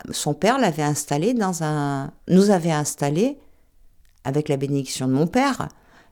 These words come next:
dans cet immeuble. Et toute la famille était réunie dans cet immeuble. Ça, c'était en,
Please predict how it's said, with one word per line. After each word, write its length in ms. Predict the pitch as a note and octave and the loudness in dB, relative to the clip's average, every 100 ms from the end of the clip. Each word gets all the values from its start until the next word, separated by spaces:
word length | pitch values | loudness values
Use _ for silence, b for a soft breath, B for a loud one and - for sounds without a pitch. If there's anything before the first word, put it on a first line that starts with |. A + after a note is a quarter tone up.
| - | -10
dans 260 | C#3+ F3+ | 4 6
cet 360 | A3+ A#3 A#3 - | 6 2 -2 -2
immeuble. 380 | A3 F#3+ F#3+ F#3 | 0 2 0 -4
Et 60 | - | -10
toute 160 | - | -4
la 80 | F#3 | -4
famille 280 | - F#3 F#3 | 0 0 2
était 180 | F3 E3 | 0 -2
réunie 340 | D#3+ D#3 E3 | -2 0 0
dans 120 | D3+ | -2
cet 300 | D3+ D#3 D3+ | -4 -8 -8
immeuble. 300 | E3 D#3 D3 D3 B B - - _ | -4 -4 -4 -8 B B -20 -20 _
Ça, 260 | - E3 | -18 -16
c'était 420 | D#3+ - D#3 - | -16 -16 -14 -8
en, 460 | E3 D3+ D3 C#3+ C#3 | -6 -6 -8 -10 -14